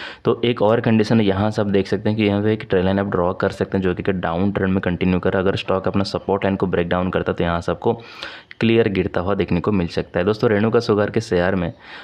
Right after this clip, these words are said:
अगर हम बात करें कि नेक्स्ट ट्रेडिंग सेशन के लिए क्या-क्या लेवल्स है, क्या-क्या टारगेट को हमें ध्यान में रखना चाहिए, तो आपको दिखाई दे रहा है यहाँ पर रहेगा फ़ोर्टी नाइन पॉइंट सेवन ज़ीरो में एक रेजिस्टेंस लाइन,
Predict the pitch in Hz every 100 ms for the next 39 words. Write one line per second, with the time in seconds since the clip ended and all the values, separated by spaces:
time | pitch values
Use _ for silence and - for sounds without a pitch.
0 | - - 104 117 92 92 101 - 98 101
1 | 95 95 - 87 101 - 104 98 95 95
2 | 101 90 87 95 87 90 90 92 92 85
3 | 92 85 87 90 - 90 92 87 85 90
4 | 92 - 98 110 107 113 107 101 107 101
5 | 101 104 104 90 87 92 87 98 95 85
6 | 92 87 87 92 92 87 85 87 90 90
7 | 87 95 82 90 92 95 95